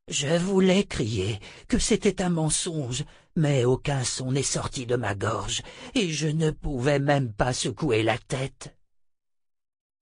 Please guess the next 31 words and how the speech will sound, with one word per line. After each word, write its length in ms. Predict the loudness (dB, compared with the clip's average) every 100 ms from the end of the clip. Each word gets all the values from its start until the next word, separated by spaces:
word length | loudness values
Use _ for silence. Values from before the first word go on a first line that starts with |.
| -6
Quand 360 | -2 0 0 0
Pell 440 | 0 2 4 4 2
a 80 | -2
crié 520 | -4 -4 0 0 0
qu'il 260 | -4 -2
ne 80 | 0
les 160 | 0 0
croyait 380 | -2 0 0 0
pas, 360 | 0 -2 -4 -6 _ _ _ 0
ils 260 | 2 2
lui 160 | 4 4
ont 140 | 4
coupé 420 | 2 0 4 4
un 240 | 6 4 4
autre 380 | 2 0 -2 0
doigt, 340 | 0 0 -2 -4 -6
en 240 | 2 4 4
prétendant 720 | 2 -2 -2 -2 0 0 2
agir 400 | 0 0 -2 0
ainsi 380 | 0 0 -4 -2
uniquement 800 | 0 2 0 -2 -2 0 -2 -4 -4
parce 240 | -6 -4
que 120 | -2
je 120 | 0
l'avais 280 | 2 2 0
dénoncé. 840 | 0 -2 -2 -4 -6 -6 -10 -12 _ _ _ _ _ _ _ -4
Les 600 | -2 2 2 2 0 -4
yeux 300 | 0 2 2
rivés 400 | -2 -4 -4 -4
sur 340 | -2 -4 -6 -6
moi, 360 | -4 -4 -4